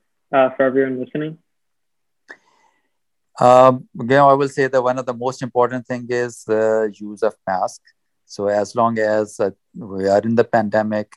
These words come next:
Speaker 2: everybody should be, uh, wearing the mask, because this disease is not only, um, can cause problem to the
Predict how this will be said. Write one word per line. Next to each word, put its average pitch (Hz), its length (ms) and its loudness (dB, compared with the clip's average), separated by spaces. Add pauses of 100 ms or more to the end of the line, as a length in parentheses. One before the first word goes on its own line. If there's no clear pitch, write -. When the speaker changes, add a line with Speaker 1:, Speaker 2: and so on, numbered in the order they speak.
Speaker 2:
everybody 104 480 0
should 104 380 -10
be, 113 320 0 (320)
uh, 98 300 -4
wearing 110 240 4
the 107 100 0
mask, 104 400 0 (340)
because 104 280 0 (100)
this 117 260 -2
disease 107 540 -2
is 95 260 -4
not 107 520 2
only, 104 640 0 (520)
um, 95 1800 -6 (320)
can 101 200 2
cause 107 360 2
problem 101 500 -2
to 104 80 -14
the 92 120 -8